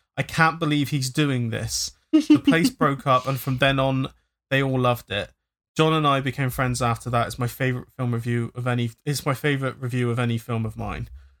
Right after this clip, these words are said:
Speaker 2: Aw.
Speaker 1: Um, which I think is a really quite a sweet <laughs> story.
Speaker 2: It's very sweet. I love John Cassavetes.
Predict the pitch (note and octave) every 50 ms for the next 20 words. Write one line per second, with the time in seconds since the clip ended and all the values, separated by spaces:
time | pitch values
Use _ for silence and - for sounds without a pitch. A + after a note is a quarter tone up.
0 | - - - A3+ G#3+ G3+ F#3+ F#3 B2+ A#2+ A#2 A#2 A#2+ A2+ B2 A#2+ - C#3+ C3 E3+
1 | C#3+ C3 - D3 C3+ C#3 C3+ B2+ B2 A#2+ - _ - C3 A2+ F#2 - - - C3
2 | - - - - C3 - E3+ - - - - - D4 G#3+ D#4+ D4+ - - - E4+
3 | E4+ E4+ E4+ D#4 D4+ C#4 - - - A3+ A3 G3+ G3 G3 G3+ G3+ G#3 G#3 - -
4 | - C#4 C#4 C#4+ C#4 C4 A3 G3+ G#3 G3 G3 F#3+ G3+ F#3 F#3 - G3 F#3+ F3+ F#3
5 | F3+ F3 - - F#3+ F3+ F3 F3 F3 F3 F#3 F3+ F3 - -